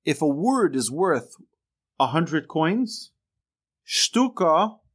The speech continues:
betrain, then silence is worth two hundred coins."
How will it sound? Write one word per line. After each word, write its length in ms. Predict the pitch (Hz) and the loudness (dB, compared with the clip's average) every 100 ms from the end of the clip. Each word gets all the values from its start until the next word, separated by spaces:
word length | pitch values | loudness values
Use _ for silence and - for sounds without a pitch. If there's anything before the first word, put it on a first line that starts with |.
| _ - | _ -2
betrain, 600 | 135 - 170 151 110 78 - _ _ _ _ _ _ _ - | 2 4 2 2 0 -4 -12 _ _ _ _ _ _ _ -16
then 600 | 107 139 139 143 139 - _ - - | 0 2 2 0 -4 -12 _ -20 -12
silence 800 | - 196 220 208 139 139 - - | -2 2 2 2 0 -4 -8 -8
is 160 | 123 123 | -4 2
worth 320 | 139 127 - | 2 0 -4
two 220 | - 190 | 2 4
hundred 320 | 127 107 101 | 2 0 -6
coins." 500 | - 90 - - - | -6 -8 -8 -14 -16